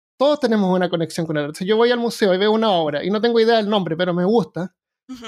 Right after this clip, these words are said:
Speaker 1: y de repente sé que se la robaron o la destruyeron o se quemó el museo, yo me siento mal.
Speaker 2: Ah,
Speaker 1: Hay
Speaker 2: ya,
Speaker 1: una, hay
Speaker 2: sí.
Speaker 1: una pintura muy linda en Austin, en el Museo de Arte, que no sé el nombre, pero siempre que iba la, me voy a verla, porque es una pintura bien grande.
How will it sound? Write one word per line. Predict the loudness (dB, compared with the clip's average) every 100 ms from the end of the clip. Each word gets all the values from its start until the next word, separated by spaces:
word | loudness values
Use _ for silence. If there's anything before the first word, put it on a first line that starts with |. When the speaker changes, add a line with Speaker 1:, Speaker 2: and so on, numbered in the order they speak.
| -2
Speaker 1:
y | 2
de | 2
repente | 2 -2 -2
sé | -4 -2 -2
que |
se | -2
la | 0
robaron | 2 2 0 0 0
o |
la | 0 -2
destruyeron | -4 -4 0 0 0
o |
se | -2 -6
quemó | -4 -2
el | 0
museo, | -2 0 0 2 -2 -2
yo | -2
me | 0
siento | -2 -2
mal. | 0 0 0 _ _ _ _ -6
Speaker 2:
Ah, | -2 -2 0
Speaker 1:
Hay | 2
Speaker 2:
ya, | 2
Speaker 1:
una, | 2 0 -2 -4
hay | 0
Speaker 2:
sí. | 2
Speaker 1:
una | 0
pintura | 0 0 2
muy | 2
linda | 2 2 2
en | 2
Austin, | 0 -4 -4 -4
en | -2 -2
el |
Museo | -2 -2 -2 0
de | 0
Arte, | 0 -2 -2
que |
no | 0 0
sé | 0
el | 0
nombre, | 0 0 0
pero | -2 -2
siempre | -2 -2 -2
que | 0
iba | 2
la, | 2 0
me | 0
voy | 2
a | 2
verla, | 0 -4
porque | -6 -4
es |
una | -2
pintura | -4 -4 -2
bien | -2
grande. | -2 -2 -4